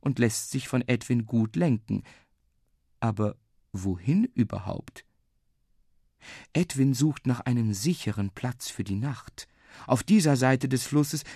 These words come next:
treiben sich Indianer herum. Er hat Pfeil und Bogen entdeckt, auch ein Seil lag im Versteck.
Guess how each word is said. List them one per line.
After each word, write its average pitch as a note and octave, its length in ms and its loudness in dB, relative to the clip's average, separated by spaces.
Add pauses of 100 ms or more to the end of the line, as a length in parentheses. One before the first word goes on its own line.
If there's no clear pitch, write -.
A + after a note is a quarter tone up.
treiben C#3 320 4
sich C3 220 -2
Indianer D3+ 480 4
herum. A2+ 400 2 (480)
Er B2+ 140 2
hat B2+ 200 0
Pfeil D#3+ 360 4
und D3+ 100 2
Bogen F3 300 4
entdeckt, A2+ 440 0 (160)
auch E3 240 4
ein D#3+ 240 4
Seil G3 360 4 (100)
lag A#2 300 2
im A#2 180 2
Versteck. - 600 -4